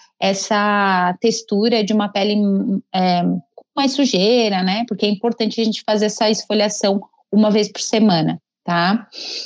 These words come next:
Então, é a mesma coisa o tônico. Como eu falei, tem esse tônico, tem esse, essa água micelar que ela é mais abrangente,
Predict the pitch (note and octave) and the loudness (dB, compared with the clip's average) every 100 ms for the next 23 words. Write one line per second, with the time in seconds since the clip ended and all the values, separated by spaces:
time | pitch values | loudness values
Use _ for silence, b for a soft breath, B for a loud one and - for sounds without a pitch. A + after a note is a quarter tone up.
0 | B - F#3+ G3+ G3+ B3 B3+ G#3 - G3 | B -4 0 2 4 4 4 2 0 0
1 | F#3+ F#3+ F#3 G3+ G3+ G3 F#3+ F#3+ A#3 D#4+ | 2 2 2 2 0 0 0 2 2 2
2 | B3+ F#3+ - E3 - _ _ _ _ _ | 2 0 -2 -10 -12 _ _ _ _ _
3 | _ _ F#3+ F#3+ F#3 G3+ B3 A3 F#3+ F#3 | _ _ -2 -2 0 0 0 0 -2 -4
4 | G#3 G3+ F#3+ G3 - A3 G#3 - - G3+ | -2 -2 0 -2 -2 0 -2 -6 -10 -4
5 | G3 F#3+ - - G3+ G3 G3 G3+ F#3+ - | -2 -4 -8 -4 -2 0 -2 0 -2 -2
6 | F#3+ F#3+ - F#3 F3+ F3+ F#3 F3 F3 E3 | -2 -2 -4 -2 0 0 0 0 -2 0
7 | A3+ A#3+ - | 2 2 0